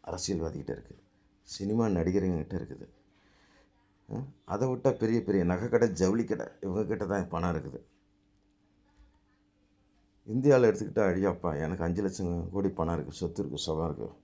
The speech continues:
டாடா பிர்லா" அப்படின்ட்டு ஏகப்பட்ட பணக்காரங்க சொல்லிட்டு இருக்கலாம்.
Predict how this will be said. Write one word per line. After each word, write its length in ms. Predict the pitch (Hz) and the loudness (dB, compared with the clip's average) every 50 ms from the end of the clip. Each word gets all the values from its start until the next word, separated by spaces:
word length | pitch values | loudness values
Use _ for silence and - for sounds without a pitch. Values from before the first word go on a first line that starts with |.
| _ _ _ _ _ _ _ _ _ _ _ _ _ _ _ _ _ - - | _ _ _ _ _ _ _ _ _ _ _ _ _ _ _ _ _ -6 2
டாடா 280 | - 92 90 95 95 85 | 4 4 6 6 4 4
பிர்லா" 320 | 71 73 71 73 67 62 - - - _ _ _ _ _ _ _ _ _ _ _ _ _ _ _ - - _ _ _ _ _ _ _ _ _ _ _ _ _ _ _ - | 4 0 -2 -4 -4 -6 -6 -12 -20 _ _ _ _ _ _ _ _ _ _ _ _ _ _ _ -20 -20 _ _ _ _ _ _ _ _ _ _ _ _ _ _ _ -4
அப்படின்ட்டு 340 | 95 107 101 107 101 101 90 | -4 -2 -2 -2 0 0 2
ஏகப்பட்ட 440 | 85 95 95 95 92 - 87 87 | 2 2 0 0 -2 -4 -6 -6
பணக்காரங்க 440 | - - 80 78 76 82 80 80 80 | -4 -4 -4 -4 -2 -2 -2 -2 -4
சொல்லிட்டு 340 | - - - 71 73 69 62 | -6 -8 -8 -8 -8 -10 -10
இருக்கலாம். 220 | - - - - | -14 -14 -16 -16